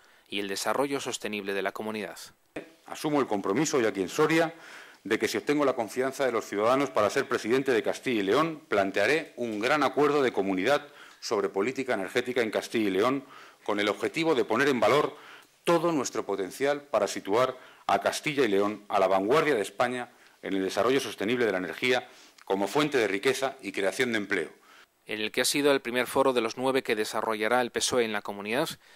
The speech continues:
Speaker 1: y de los que saldrá el programa electoral, el líder socialista se comprometió a buscar soluciones para los ciudadanos y la energía es una de las herramientas para ello, pero también optó por analizar con rigor la situación de nuestra comunidad.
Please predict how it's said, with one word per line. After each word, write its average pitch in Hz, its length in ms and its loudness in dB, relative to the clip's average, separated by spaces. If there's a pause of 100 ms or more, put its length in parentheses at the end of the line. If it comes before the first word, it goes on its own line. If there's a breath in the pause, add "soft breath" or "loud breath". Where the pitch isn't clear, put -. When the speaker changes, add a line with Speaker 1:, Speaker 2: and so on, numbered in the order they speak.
(140 soft breath)
Speaker 1:
y 98 80 -8
de 104 80 0
los 101 120 -4
que - 100 -10
saldrá 113 280 0
el 120 140 0
programa 110 360 2
electoral, 110 460 0 (380 soft breath)
el 110 100 -4
líder 131 220 0
socialista 135 480 -2
se - 100 -2
comprometió 117 540 0
a 151 40 4
buscar 123 300 0
soluciones 120 540 -2
para 107 180 2
los 104 160 -4
ciudadanos 117 540 -4 (260 loud breath)
y 101 120 -10
la 95 120 -2
energía 117 500 0
es 107 180 -4
una 147 140 0
de 143 80 0
las 127 160 -2
herramientas 104 480 -6
para 107 220 -4
ello, 90 240 -10 (540 soft breath)
pero 107 200 4
también 113 300 0
optó 110 360 0 (180 soft breath)
por 110 160 0
analizar 101 500 -2
con 156 160 -2
rigor 110 460 0
la 110 160 -4
situación 117 420 -6
de 113 80 -2
nuestra 123 320 -4
comunidad. 120 480 -8